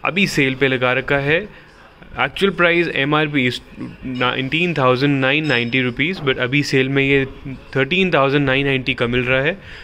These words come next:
उस पे एडिशनल टेन परसेंट ऑफ मिलने के बाद आपको ये approximately ट्वेल्व थाउजेंड फ़ाइव हंड्रेड का मिलता है। मुझे ये ट्वेल्व थाउजेंड का नेट पड़ा है, because फ़ाइव हंड्रेड रुपीज का एडिशनल कैशबैक भी है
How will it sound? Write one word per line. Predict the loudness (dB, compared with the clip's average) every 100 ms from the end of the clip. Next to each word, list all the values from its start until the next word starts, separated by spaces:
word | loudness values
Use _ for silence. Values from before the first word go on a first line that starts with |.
| -10 -4
उस | -4 0
पे | 0
एडिशनल | 2 0 -2 0 2 4 2 -4 -16 -20 -20 -6 -2
टेन | 0
परसेंट | 2 2 2
ऑफ | 2 2
मिलने | 0 2 0
के | 0
बाद | 0 2 2
आपको | 0 -2 0 2
ये | 2 2
approximately | 0 2 0 0 0 0 2 0 -2 2
ट्वेल्व | 4 4 2
थाउजेंड | 2 2 0
फ़ाइव | 0 0 2
हंड्रेड | 0 0
का | 0
मिलता | 0 0 0
है। | 2 0
मुझे | 0 2 2
ये | 2 0
ट्वेल्व | 0 0 0
थाउजेंड | 0 -2
का | -2
नेट | 0 -2 0
पड़ा | 0 2
है, | 2 0
because | 0 0
फ़ाइव | 0 0 0
हंड्रेड | -2 -4
रुपीज | -2 -2 0
का | -2
एडिशनल | 0 0 0 -2
कैशबैक | 0 -2 0 -2 0
भी | 0 -2 0
है | 0 -2